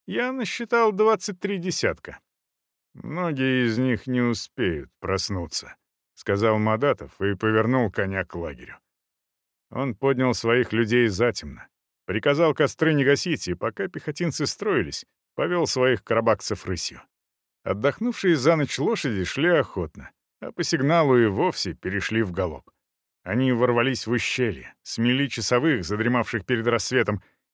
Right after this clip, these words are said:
и обрушились на спящих хранителей горных проходов.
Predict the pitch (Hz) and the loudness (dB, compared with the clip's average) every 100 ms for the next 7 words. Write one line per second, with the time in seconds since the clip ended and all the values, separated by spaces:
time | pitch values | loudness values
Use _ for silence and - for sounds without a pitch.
0 | - 175 170 131 160 180 131 120 - 104 | -10 -4 -2 0 -2 -4 0 0 0 -2
1 | 110 - 92 - 127 - 107 120 135 120 | -4 -4 -6 -4 -6 -2 0 2 0 0
2 | 110 95 101 92 85 - 90 - 78 - | -2 0 0 0 -4 -6 -6 -6 -10 -14
3 | - | -20